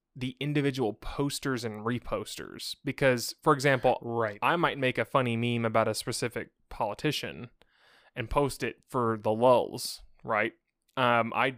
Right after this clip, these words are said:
Speaker 1: I
Speaker 2: Truly our greatest aspiration.
Speaker 1: Absolutely. You know, I've gotta get those upvote stickers somehow. Um,
Speaker 2: <laughs>
Speaker 1: I've got Credit Karma to maintain.
Speaker 2: <laughs> Credit Karma. Not a sponsor. Um,
Speaker 1: Not a sponsor, but should be. And they should also do a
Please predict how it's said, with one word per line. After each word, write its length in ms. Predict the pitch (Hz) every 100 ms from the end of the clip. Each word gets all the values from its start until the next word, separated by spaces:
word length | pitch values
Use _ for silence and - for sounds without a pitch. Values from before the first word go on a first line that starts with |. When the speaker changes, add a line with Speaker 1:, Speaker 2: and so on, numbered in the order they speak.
| _ _ -
Speaker 1:
I 100 | 117
Speaker 2:
Truly 340 | 139 127 120 110
our 160 | 110
greatest 460 | 110 120 117 113 123
aspiration. 640 | 113 - 110 107 117 107 _ -
Speaker 1:
Absolutely. 540 | 120 135 156 110 117 123
You 80 |
know, 100 | 113
I've 120 | 107 120
gotta 120 | 123
get 200 | 123 123
those 180 | 127 117
upvote 300 | 123 123 113
stickers 340 | 123 120 113
somehow. 460 | 139 135 113 98 - 127
Um, 420 | 120 120 117 110 -
Speaker 2:
<laughs> 560 | 190 - - - _ 151
Speaker 1:
I've 120 | 135
got 200 | 139 -
Credit 240 | 143 143
Karma 260 | - 113 113
to 80 | 113
maintain. 400 | 120 117 127 - - -
Speaker 2:
<laughs> 320 | - - -
Credit 800 | - - - - - - - - - - 147
Karma. 480 | 131 - - 139 - - -
Not 160 | 135 156
a 40 |
sponsor. 540 | 160 160 156 - 107 -
Um, 240 | 135 127
Speaker 1:
Not 120 | 127 156
a 40 |
sponsor, 380 | - 139 135 120
but 140 | 113
should 260 | - 131 113
be. 220 | 110 107
And 120 | 110
they 120 | 117
should 140 | 113 123
also 180 | 117 120
do 160 | 113
a 100 | 110